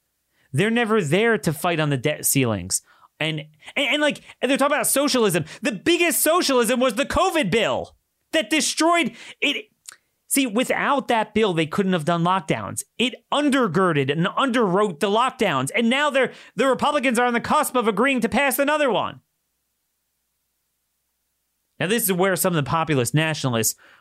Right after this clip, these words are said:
are, think, 'cause, 'cause their whole thing is, like, you know, fight cultural Marxism, but then, like, buy people off, you know, with, with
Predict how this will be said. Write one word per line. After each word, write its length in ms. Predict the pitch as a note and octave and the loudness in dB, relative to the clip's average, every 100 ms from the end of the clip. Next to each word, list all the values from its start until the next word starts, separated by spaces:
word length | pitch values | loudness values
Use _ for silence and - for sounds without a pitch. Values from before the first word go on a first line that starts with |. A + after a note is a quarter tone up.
| _ | _
are, 120 | - - | -10 -6
think, 280 | - C#3 | -4 -2
'cause, 160 | D3 B2+ | -2 -2
'cause 180 | - C3 | -2 -2
their 160 | D3 | 0
whole 180 | C#3+ C3+ | 0 -2
thing 260 | A#2+ C#3+ C3+ | 0 0 0
is, 140 | A#2 | 0
like, 320 | A#2 A#2 G#2+ | 0 -2 -2
you 60 | C#3 | -2
know, 320 | A#2 G2+ G#2+ - _ | -2 -2 -4 -8 _
fight 280 | - D#3 B2+ | -4 -4 -2
cultural 360 | D3 C3+ C3+ | -4 -2 -2
Marxism, 500 | C3+ D#3 C#3+ C#3+ B2+ | 0 -2 -2 -2 0
but 120 | A#2+ | -2
then, 160 | A#2 C3 | -2 -2
like, 260 | B2 G#2+ G2+ | -2 -4 -4
buy 240 | C3 C3+ | -4 -2
people 320 | C3+ C3+ B2 | -4 -4 0
off, 380 | B2 B2+ A#2+ - _ _ _ _ _ | 0 0 -2 -8 _ _ _ _ _
you 120 | D3 | -4
know, 120 | C3 A#2+ | 0 0
with, 380 | A#2 A2+ - | 0 -2 -4
with 420 | B2+ A#2 G2+ - | -6 -4 -4 -10